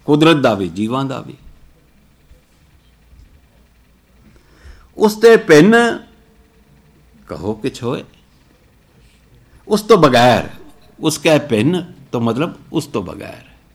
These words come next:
कहो तुसी ही दसो। कहो दा मतलब तुसी दसो।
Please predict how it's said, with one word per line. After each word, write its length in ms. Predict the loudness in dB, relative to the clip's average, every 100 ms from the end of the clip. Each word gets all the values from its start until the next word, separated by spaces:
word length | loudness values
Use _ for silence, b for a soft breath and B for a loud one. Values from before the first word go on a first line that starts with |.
| _ _ _ _ _ _ _ 0
कहो 260 | 4 4 2 -2 -2
तुसी 200 | 4 6
ही 160 | 6 4
दसो। 320 | -2 -6 -12 -16 _ _ _ _ _ _ _ _ _ _ _ _ _ _ _ _ -8
कहो 220 | 0 2 2
दा 120 | 2
मतलब 340 | 2 0 -4
तुसी 300 | -4 0 0
दसो। 320 | 0 -4 -8